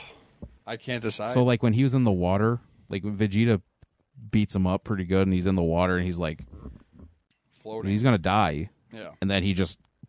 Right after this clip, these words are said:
Speaker 2: the world, like, explodes and does that thing where, like, he's at the epicenter of the screen,
Speaker 1: Mm-hmm.
Speaker 2: and then it just,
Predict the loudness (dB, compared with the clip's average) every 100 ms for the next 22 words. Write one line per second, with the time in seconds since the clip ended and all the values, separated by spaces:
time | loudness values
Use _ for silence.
0 | -6 0 4 6 4 2 0 -2 2 6
1 | 6 2 -2 0 0 2 2 4 2 -2
2 | -8 -20 -20 -20 _ _ _ 0 2 2
3 | 0 -4 -4 0 2 2 2 -2 0 2
4 | 2 0 -6 -16 -14 -10 -2 2 2 -2
5 | -4 -6 -4 -6 -8 -12